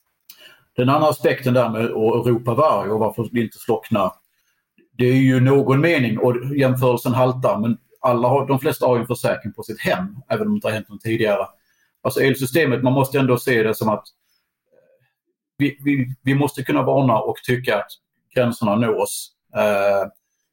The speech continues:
och inte bli kallade alarmister, va? Eh, jag tror det är viktigt. Och väldigt många människor sliter ju dagligen för att hålla ihop elsystemet.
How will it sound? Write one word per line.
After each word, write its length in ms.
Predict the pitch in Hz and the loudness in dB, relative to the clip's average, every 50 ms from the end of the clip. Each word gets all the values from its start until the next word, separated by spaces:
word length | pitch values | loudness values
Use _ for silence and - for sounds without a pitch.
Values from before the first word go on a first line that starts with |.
| _ _ - | _ _ -6
och 140 | 123 - - - _ 120 101 - _ _ _ | -6 -6 -6 -10 _ -14 -14 -14 _ _ _
inte 280 | 131 123 123 127 - 95 | 0 2 2 0 0 -2
bli 100 | 101 104 | -4 -2
kallade 340 | - - 110 107 101 110 - | -2 -2 -2 -2 -2 -2 -2
alarmister, 640 | - 101 110 120 131 165 165 - - - - - - | 0 0 0 0 0 0 -2 -4 -8 -10 -10 -8 -8
va? 200 | - 104 104 - - 123 | -8 -10 -12 -10 -6 -4
Eh, 60 | 120 - 107 107 104 104 - - 110 | -2 -2 0 -2 -2 -2 -4 -4 -4
jag 140 | 110 - - | -4 -4 -2
tror 120 | 120 107 | -2 -2
det 60 | 107 | -2
är 40 | 120 | -2
viktigt. 220 | 123 - 95 92 | -2 -4 -6 -4
Och 100 | 110 117 117 117 - - | -2 -2 -2 -4 -6 -8
väldigt 260 | 120 110 127 113 - - | -4 -4 -4 -2 -2 -2
många 200 | 131 127 120 120 | -2 0 0 -2
människor 200 | 123 127 120 - | -2 -2 -4 -4
sliter 360 | - 123 117 104 - - 113 | -4 -4 -4 -4 -2 -4 -2
ju 60 | 107 | -2
dagligen 440 | 117 110 107 101 95 127 143 - - | 0 0 0 -2 -2 -2 -2 -2 -2
för 140 | - - 101 | -2 -4 -2
att 40 | |
hålla 140 | 101 107 107 | -2 -2 -2
ihop 160 | 104 - - | -2 -4 -6
elsystemet. 500 | 95 90 - 98 - - 98 90 - - | -10 -12 -12 -12 -8 -8 -8 -8 -10 -14